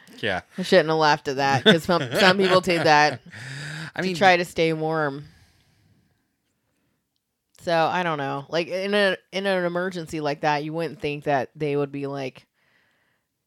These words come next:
Speaker 2: gouging the customers like that, but I don't know how that works.
Speaker 1: Uh, I don't either, but, like, who was cutting those bi-, those, uh, invoices and was like,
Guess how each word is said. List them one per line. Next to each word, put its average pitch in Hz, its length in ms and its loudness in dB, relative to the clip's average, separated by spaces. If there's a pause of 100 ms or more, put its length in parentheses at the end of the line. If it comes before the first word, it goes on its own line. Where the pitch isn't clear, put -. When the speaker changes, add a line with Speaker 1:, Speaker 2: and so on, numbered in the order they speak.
(460)
Speaker 2:
gouging 160 440 0
the 151 80 -6
customers 170 600 -6
like 165 200 -2
that, 165 340 -2
but 151 160 -4
I 151 120 0
don't 156 160 -4
know 147 180 0
how 139 220 -4
that 131 220 -4
works. 123 560 -12 (800)
Speaker 1:
Uh, 107 280 -8
I 107 100 -4
don't 156 200 -6
either, 123 300 -2
but, 110 300 -6
like, 107 400 -4 (160)
who 139 180 -4
was 143 280 -4
cutting 113 440 -8
those 98 280 -6
bi-, 92 260 -8
those, 95 420 -8
uh, 90 440 -4
invoices 90 640 -10
and 87 160 -14
was 85 180 -14
like, 82 440 -10